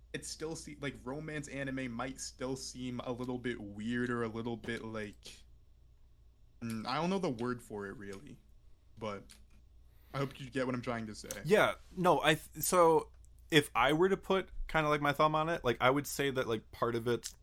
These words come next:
Speaker 2: 'cause we've talked about trends and tropes. I, I think there might be a lot of people that think, "Oh, well, you've seen one romance series, you've seen them all," which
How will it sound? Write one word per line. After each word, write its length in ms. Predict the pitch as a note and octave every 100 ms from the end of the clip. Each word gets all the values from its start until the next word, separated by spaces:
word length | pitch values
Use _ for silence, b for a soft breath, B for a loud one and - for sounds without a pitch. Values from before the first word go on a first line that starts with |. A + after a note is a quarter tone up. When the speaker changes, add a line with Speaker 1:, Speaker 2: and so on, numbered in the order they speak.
| - - - - -
Speaker 2:
'cause 140 | - C#3+
we've 200 | G3 -
talked 300 | E3+ D3+ D3
about 360 | B2+ A#2+ G#2
trends 360 | - B2 A2 G2+
and 140 | F#2
tropes. 520 | F2 F2+ C#2+ - - - B B B B
I, 120 | C3+ A#2+
I 120 | C3
think 180 | D3 D#3+
there 100 | D#3+
might 220 | D3 C3
be 60 | C#3
a 60 |
lot 160 | B2 A#2+
of 80 | A#2
people 260 | B2 A#2
that 140 | G#2+ -
think, 220 | A2 G2+
"Oh, 180 | A2+ G2
well, 160 | F2+
you've 120 | G2 G2
seen 260 | A#2+ G#2
one 220 | G2 G#2+ G#2+
romance 460 | A2 A2 G#2+ G#2+ -
series, 420 | A#2+ A2+ A2 G2+
you've 140 | G#2
seen 200 | - A2+
them 120 | F#2
all," 300 | E2 D#2 - b b b b b
which 500 | B2 A2+ - - -